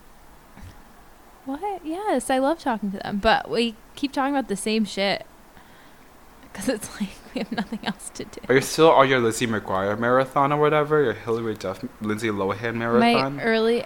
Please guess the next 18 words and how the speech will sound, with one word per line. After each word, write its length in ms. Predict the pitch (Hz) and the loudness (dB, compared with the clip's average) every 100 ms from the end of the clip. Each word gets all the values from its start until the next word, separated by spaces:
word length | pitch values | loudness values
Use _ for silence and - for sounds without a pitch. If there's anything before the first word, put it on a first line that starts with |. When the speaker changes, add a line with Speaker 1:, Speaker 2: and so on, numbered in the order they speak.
| - | -4
Speaker 1:
well, 240 | 226 233 | 0 2
I 160 | 214 240 | 2 2
was 120 | 262 | 2
on 200 | 277 339 | 0 2
a 40 | |
Lindsay 220 | 381 339 302 | 0 0 2
Lohan 420 | 233 247 240 240 | 2 2 2 2
marathon, 500 | 208 196 202 190 190 | 2 0 0 -2 0
and 120 | 196 | -2
then 100 | 190 | -2
I 60 | 208 | -2
switched 460 | - 233 - - - | -2 -4 -6 -14 -6
<laughs> 80 | 208 | -2
to 160 | 233 - - - - - | -2 -4 -18 -20 -16 -6
a 80 | 214 | -4
Hilary 360 | 196 185 185 | -4 -6 -6
Duff 320 | 185 196 240 | -2 -2 -2
marathon. 760 | 196 180 185 180 170 175 180 | -6 -6 -4 -4 -4 -6 -6